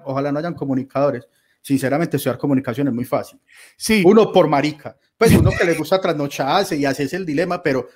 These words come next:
Speaker 1: duro el que estudia una ingeniería, duro el que estudia medicina, duro el que estudia, no sé, contaduría, derecho, eso debe ser muy difícil, pero comunicación, parcial de uno es tomar fotos, huevón.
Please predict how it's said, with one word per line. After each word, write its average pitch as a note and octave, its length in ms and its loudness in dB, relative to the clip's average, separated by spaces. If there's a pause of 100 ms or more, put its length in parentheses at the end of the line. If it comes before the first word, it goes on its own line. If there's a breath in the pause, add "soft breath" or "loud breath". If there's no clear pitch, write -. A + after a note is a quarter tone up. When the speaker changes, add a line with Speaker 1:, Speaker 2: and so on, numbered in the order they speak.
(160 loud breath)
Speaker 1:
duro D3 300 4
el A3 80 2
que F#3 80 0
estudia D3+ 280 -2
una F3+ 120 -2
ingeniería, D3 540 0
duro C3+ 240 2
el F#3+ 100 0
que E3+ 80 -2
estudia C#3+ 300 -2
medicina, D3 680 -4 (240 soft breath)
duro D3+ 380 2
el F#3+ 100 0
que D#3+ 120 -4
estudia, C#3+ 380 -2
no E3+ 140 0
sé, E3 180 2
contaduría, C#3 840 0
derecho, C#3 520 2
eso B2+ 120 -8
debe F3 140 -6
ser E3+ 80 -6
muy F3+ 100 -8
difícil, D3+ 260 -6
pero C#3 200 -2
comunicación, D3 520 -2 (200 soft breath)
parcial D3+ 360 2
de F3+ 120 4
uno F#3+ 80 4
es F#3 100 2
tomar F3 260 4
fotos, F3 360 -2
huevón. D3 340 -2